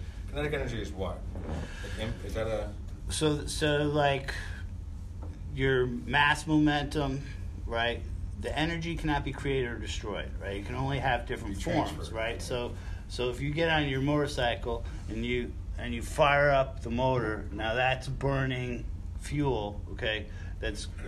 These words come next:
Speaker 2: that's changing forms of energy, right? And then you put it in gear and you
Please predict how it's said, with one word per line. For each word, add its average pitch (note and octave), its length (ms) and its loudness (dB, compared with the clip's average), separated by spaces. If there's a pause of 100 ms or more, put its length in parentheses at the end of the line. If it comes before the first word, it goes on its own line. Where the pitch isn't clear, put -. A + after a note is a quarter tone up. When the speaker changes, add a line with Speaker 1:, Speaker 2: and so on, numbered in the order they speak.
(200)
Speaker 2:
that's - 360 -2 (160)
changing B2+ 380 0
forms A#2+ 380 -4
of A2 80 -6
energy, A2 600 -4 (240)
right? A2 300 -4 (460)
And A2+ 120 -2
then C3+ 140 2
you C3+ 80 2
put C3+ 220 -2
it B2+ 60 0
in B2 100 0
gear C3 240 0
and A2+ 100 -2
you G#2 60 -4